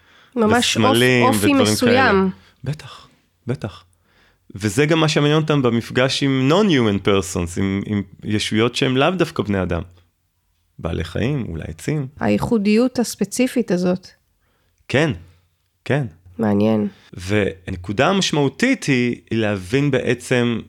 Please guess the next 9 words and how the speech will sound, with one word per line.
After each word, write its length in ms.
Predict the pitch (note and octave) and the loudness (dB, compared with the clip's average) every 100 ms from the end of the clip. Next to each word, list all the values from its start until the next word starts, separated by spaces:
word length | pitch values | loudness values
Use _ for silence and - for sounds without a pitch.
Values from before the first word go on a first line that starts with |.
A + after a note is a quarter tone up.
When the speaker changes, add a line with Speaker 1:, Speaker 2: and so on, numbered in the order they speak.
| _ _ | _ _
Speaker 2:
באמת, 340 | A2 G#2+ G#2 - _ - | -6 -6 -6 -16 _ -12
אז 160 | F#2 | -6
למה 200 | A2 C#3+ | -4 -2
הם 180 | C3+ A2 | -2 -2
רואים 260 | A2 G2 G2 | 0 -2 -2
יותר? 300 | F2+ F2 E2 D#2 - _ _ _ _ _ _ _ _ | -4 -6 -8 -10 -20 _ _ _ _ _ _ _ _
זה 180 | - G#2+ | -2 0
הסיפור 480 | C3 - F#2+ G2 F2+ | 0 -4 -4 -2 0
ה-, 380 | E2+ D#2+ E2 | -2 -4 -8